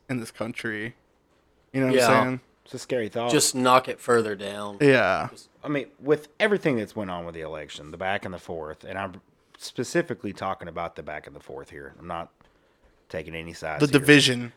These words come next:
Speaker 3: The
Speaker 2: Yeah.
Speaker 3: division that's been created. I think that's pretty apparent. You know, anybody, we can all agree on that. We're
Speaker 2: Oh,
Speaker 3: pretty,
Speaker 2: yeah.
Speaker 3: it's been pretty divisive. And the, everything that's gone on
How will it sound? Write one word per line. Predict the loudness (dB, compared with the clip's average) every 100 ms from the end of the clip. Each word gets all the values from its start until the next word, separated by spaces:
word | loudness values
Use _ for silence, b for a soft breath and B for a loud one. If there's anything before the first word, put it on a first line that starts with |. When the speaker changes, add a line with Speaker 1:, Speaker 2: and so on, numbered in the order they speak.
| -8
Speaker 3:
The | -4
Speaker 2:
Yeah. | 2
Speaker 3:
division | 6 6 2 -4
that's | -8 -10
been | -10 -12
created. | -12 -10 -8 -8 -6
I | -4
think | -2 0
that's | 0
pretty | 0 -4 -4 -4
apparent. | -6 -8 -6 -8 -10 _ _ _
You | -16 -10
know, | -10 -10 -8
anybody, | -6 -4 -6 -8 -6
we | -6
can | -4
all | -6 -6
agree | -8 -8
on | -10 -10
that. | -10
We're | -6 8
Speaker 2:
Oh, | 8 8
Speaker 3:
pretty, | 2 -8
Speaker 2:
yeah. |
Speaker 3:
it's | -10
been | -8 -6
pretty | -4 -4
divisive. | -4 -8 -8 -12 -18 _ _ _ _ _ _ _
And | -10 -6 -4 -4 -4 -6 -8 -16 -20 _ _ _ _ _ _ _ _ _ _ _ _ _ _
the, | -8 -2 -2 -2 -4 -2
everything | 2 4 4 2
that's | -2 -4
gone | -6 -4 -2
on | -2 0 -2 -6 -10